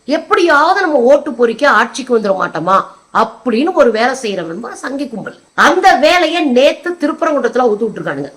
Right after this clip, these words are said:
திருப்பரங்குன்றம் மலையே இந்துக்கள் மலைதான், அங்க எதுக்கு சிக்கந்தருக்கு தர்கா இருக்கு? யாரை நினைச்சுக்கிட்டு நீங்க தர்கா கட்டுனீங்க அப்படின்னு இந்த ஆர் எஸ் எஸ், பி ஜே பி, சங்க பரிவார் கும்பல்லாம் இருப்பான்ல,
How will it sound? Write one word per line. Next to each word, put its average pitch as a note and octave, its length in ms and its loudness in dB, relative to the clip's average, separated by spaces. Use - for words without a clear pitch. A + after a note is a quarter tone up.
திருப்பரங்குன்றம் F4+ 640 4
மலையே D4+ 480 0
இந்துக்கள் D4+ 440 2
மலைதான், F#3 560 -2
அங்க F4+ 300 2
எதுக்கு F#4 260 -2
சிக்கந்தருக்கு E4 720 -2
தர்கா B3+ 360 2
இருக்கு? B3 460 0
யாரை D#4 420 0
நினைச்சுக்கிட்டு D4+ 400 -6
நீங்க D#4 320 -2
தர்கா A3+ 140 -4
கட்டுனீங்க C4+ 640 -2
அப்படின்னு G#3+ 720 0
இந்த B3+ 120 0
ஆர் D#4 340 4
எஸ் F4 100 -12
எஸ், D#4+ 160 -12
பி D#4 140 -2
ஜே C#4+ 180 2
பி, C#4+ 120 -6
சங்க C4+ 260 0
பரிவார் C4 400 -2
கும்பல்லாம் B3 380 0
இருப்பான்ல, A3+ 340 -2